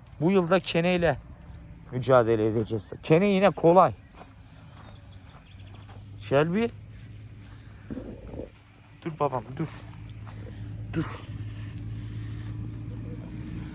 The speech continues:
Dostlar burada da videoyu bitireyim. Kendinize iyi bakın. Şimdi Arif Çangil'le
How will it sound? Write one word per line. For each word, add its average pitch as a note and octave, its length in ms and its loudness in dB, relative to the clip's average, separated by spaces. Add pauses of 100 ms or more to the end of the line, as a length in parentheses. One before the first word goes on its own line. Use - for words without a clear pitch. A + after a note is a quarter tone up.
(920)
Dostlar F3 380 6
burada G3 220 8
da G3+ 100 10
videoyu F#3 320 4
bitireyim. F#3+ 440 2 (400)
Kendinize E3 360 6
iyi G3 120 4
bakın. F#3+ 340 6 (2250)
Şimdi F3 360 6
Arif D#3 460 8
Çangil'le F3 560 8